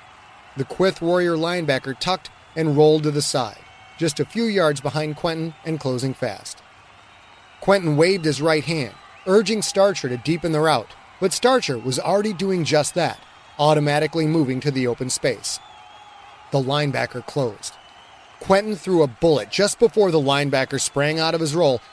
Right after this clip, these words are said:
and brought Quentin down. The ball hissed out, a throw hard enough to kill, but Starcher's huge hands grabbed it as if it were a floating child's balloon. The big tight end turned upfield. Watching Starcher run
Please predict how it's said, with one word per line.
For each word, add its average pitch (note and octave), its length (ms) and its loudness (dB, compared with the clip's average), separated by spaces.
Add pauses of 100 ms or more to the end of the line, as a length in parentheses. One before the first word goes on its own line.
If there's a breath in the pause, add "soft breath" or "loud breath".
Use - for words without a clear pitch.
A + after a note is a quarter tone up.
and D#3+ 160 -2
brought F3 300 2
Quentin A#2+ 340 -4
down. C3+ 320 0 (800)
The C#3+ 80 0
ball F3 280 2
hissed - 380 -2
out, B2 220 -6 (320)
a D3 80 2
throw F#3 280 2
hard F#3+ 280 0
enough F3 200 -2
to F3 80 -10
kill, C#3+ 440 -4 (300)
but C#3+ 120 0
Starcher's E3 580 -2
huge F3+ 280 -4
hands D3 260 -4
grabbed D#3 380 -2
it F#3 100 -4 (240)
as C3+ 200 -4
if D#3+ 120 0
it E3 60 -6
were C#3+ 160 2
a B2+ 40 -2
floating D#3 440 0
child's C#3+ 400 0
balloon. C3 340 -2 (880)
The C3 120 -2
big C#3 260 -2
tight C3+ 260 -2
end A#2 280 -4
turned B2+ 260 -6
upfield. A#2 420 -6 (1120)
Watching A#3+ 440 0
Starcher G#3 480 4
run C#3+ 280 2